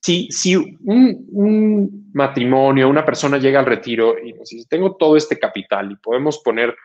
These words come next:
una buena parte del capital, eh, destinado a bienes raíces, y dentro de lo que se va a bienes raíces, puede separar algo a bienes raíces que le generen rentas, y le queda otra parte para hacer algo como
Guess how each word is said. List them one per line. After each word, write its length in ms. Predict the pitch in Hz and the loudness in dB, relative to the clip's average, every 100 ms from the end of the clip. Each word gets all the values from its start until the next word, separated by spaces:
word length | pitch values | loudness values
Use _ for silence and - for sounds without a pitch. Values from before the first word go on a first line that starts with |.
| _ - | _ -10
una 160 | 147 160 | -2 2
buena 260 | 156 151 | 2 2
parte 240 | 143 135 139 | 0 -2 -4
del 100 | 120 | -4
capital, 640 | 117 104 120 120 120 - _ _ _ _ | -4 -2 -2 -2 -2 -8 _ _ _ _
eh, 540 | 127 113 104 104 101 101 101 98 _ _ | -8 -4 -4 -4 -4 -6 -10 -16 _ _
destinado 560 | 147 117 - 110 120 123 | -10 -10 -8 -2 2 4
a 40 | |
bienes 260 | 117 117 113 | 4 0 0
raíces, 480 | 104 104 101 - 131 | 0 -2 -6 -10 -2
y 40 | |
dentro 320 | 123 123 127 | -2 0 2
de 60 | 127 | 4
lo 160 | 127 | 2
que 80 | 127 | 0
se 160 | 117 135 | 0 2
va 300 | 147 175 131 | 2 0 -4
a 40 | |
bienes 280 | 131 139 131 | -8 -8 -6
raíces, 440 | 123 117 110 - _ _ | -6 -6 -8 -16 _ _
puede 220 | 143 143 | -6 -4
separar 400 | 139 135 117 120 | -4 -4 -2 0
algo 420 | 120 120 113 117 113 - - | 0 -2 -4 -6 -8 -16 -10
a 60 | |
bienes 280 | 110 117 120 | -8 -6 -4
raíces 340 | 110 110 123 | -4 -4 -8
que 80 | - | -10
le 100 | 104 | -10
generen 360 | - 107 117 113 | -8 -4 -4 -2
rentas, 420 | 110 110 - - | -2 -4 -10 -12
y 80 | 143 | -6
le 120 | 120 | -6
queda 200 | 120 165 | 0 2
otra 240 | 185 - - | 2 0 2
parte 260 | 135 - | 0 0
para 200 | 143 113 | 0 0
hacer 180 | 107 127 | 0 2
algo 360 | 120 117 117 113 | 2 2 -4 -6
como 320 | 95 98 - | -12 -12 -20